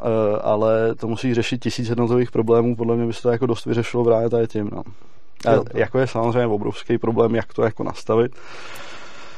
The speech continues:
Speaker 1: Eh, to se taky říkal ty v Polis, že jo, eh,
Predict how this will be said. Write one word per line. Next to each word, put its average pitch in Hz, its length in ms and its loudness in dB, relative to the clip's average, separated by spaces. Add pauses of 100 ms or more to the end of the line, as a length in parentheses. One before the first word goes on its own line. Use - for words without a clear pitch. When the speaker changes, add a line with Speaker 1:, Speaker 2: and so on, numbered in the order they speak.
(720)
Speaker 1:
Eh, 110 40 4
to 110 100 -2
se 131 120 2
taky 123 180 2
říkal 120 240 4
ty 123 120 0
v - 80 -6
Polis, 117 260 2
že 107 140 0
jo, 113 320 4
eh, 113 600 4